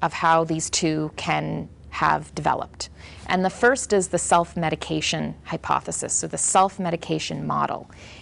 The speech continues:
One example might be someone who self-medicates, um, a panic attack, uh, the symptoms of panic, things like all of the autonomic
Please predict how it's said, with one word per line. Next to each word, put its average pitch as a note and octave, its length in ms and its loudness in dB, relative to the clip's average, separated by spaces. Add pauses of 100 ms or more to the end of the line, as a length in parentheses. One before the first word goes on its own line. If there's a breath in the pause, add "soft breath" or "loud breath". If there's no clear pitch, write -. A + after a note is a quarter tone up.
One B3+ 260 2
example D#3+ 680 0 (300 loud breath)
might G3 220 4
be G#3+ 100 2
someone A3 400 4
who G3+ 140 0
self-medicates, F3+ 1160 0
um, D#3+ 420 2
a E3 60 -2
panic G#3+ 440 0
attack, - 520 -2 (420 loud breath)
uh, D#3+ 180 0
the - 120 -10
symptoms A3 600 2
of D3+ 160 -2
panic, C#3 500 -4
things F#3 440 -2
like D#3 440 0 (280 loud breath)
all F3+ 180 6
of F3 80 4
the E3+ 180 2
autonomic E3 680 4